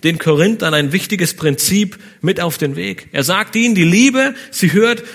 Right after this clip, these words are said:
niemals auf. Sie ist ewig. Warum? Weil Gott Liebe ist. Die Liebe existierte schon vor Grundlegung der Welt in den Eigenschaften Gottes und sie wird bis in alle Ewigkeit existieren, weil Gott Liebe ist.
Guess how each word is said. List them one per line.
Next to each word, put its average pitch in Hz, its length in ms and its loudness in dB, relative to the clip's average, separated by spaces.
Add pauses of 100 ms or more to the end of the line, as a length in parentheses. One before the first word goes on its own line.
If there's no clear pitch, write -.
niemals 240 480 2
auf. - 420 -6
Sie 220 240 2
ist 214 120 4
ewig. 233 640 0 (100)
Warum? 202 460 0 (240)
Weil 226 280 0
Gott 226 400 -2 (180)
Liebe 262 340 6
ist. 147 440 -6 (340)
Die 151 80 2
Liebe 214 320 4
existierte 220 680 0
schon 214 220 2
vor 254 260 -2
Grundlegung 196 520 2
der 190 120 0
Welt 202 320 0 (220)
in 220 180 4
den 185 160 2
Eigenschaften 180 640 -2
Gottes 196 400 -4
und 175 140 -2
sie 156 180 -2
wird 202 240 2 (240)
bis 202 240 0
in 185 140 -2
alle 180 220 0
Ewigkeit 180 760 -2 (180)
existieren, 185 880 -2 (240)
weil 151 300 0
Gott 147 320 -4
Liebe 170 300 -2
ist. - 360 -12